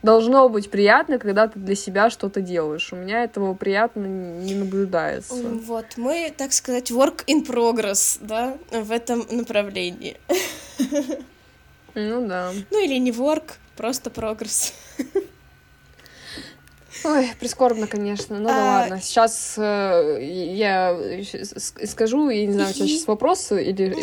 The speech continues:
Speaker 1: и-,
Speaker 2: да, у
Speaker 1: и-,
Speaker 2: меня
Speaker 1: или
Speaker 2: маленький
Speaker 1: что?
Speaker 2: вопросик.
Speaker 1: Ну, давай вопросик.
Speaker 2: А, вот, и, я думала, что м-, короче, ты говори, а потом я задам вопрос, и типа, и все.
Speaker 1: Не, я просто хотела сказать, что, э,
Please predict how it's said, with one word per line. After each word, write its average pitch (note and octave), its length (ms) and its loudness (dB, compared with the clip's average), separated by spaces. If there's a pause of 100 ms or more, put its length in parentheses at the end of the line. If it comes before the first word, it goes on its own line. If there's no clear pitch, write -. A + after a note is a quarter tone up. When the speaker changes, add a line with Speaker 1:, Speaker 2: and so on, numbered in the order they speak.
(120)
Speaker 1:
и-, - 40 0
Speaker 2:
да, D#4+ 140 6
у D#4+ 40 4
Speaker 1:
и-, D#4 40 2
Speaker 2:
меня C#4+ 140 2
Speaker 1:
или C#4 60 2
Speaker 2:
маленький C#4 320 0
Speaker 1:
что? A#3+ 80 -2
Speaker 2:
вопросик. G#3 480 -8 (1300)
Speaker 1:
Ну, A3 200 -2
давай F#3 280 2
вопросик. E3+ 520 -4
Speaker 2:
А, A#3 200 -4
вот, A3+ 360 -6
и, A3+ 160 -10 (100)
я B3+ 100 2
думала, B3+ 280 0
что C4+ 160 -6
м-, C4 100 -10 (220)
короче, D4 340 2
ты D#4 80 -2
говори, C#4 420 -2 (220)
а D#4 100 -2
потом C4 220 -4
я C#4 60 -2
задам C4+ 240 -2
вопрос, C#4 400 -4
и B3+ 140 -4
типа, B3+ 240 -4
и A#3 180 -8
все. - 260 -6 (1800)
Speaker 1:
Не, A3 220 2
я G3 80 0
просто A#3+ 300 4
хотела A#3 280 2
сказать, A3+ 300 0
что, G3+ 580 0 (540)
э, - 40 -8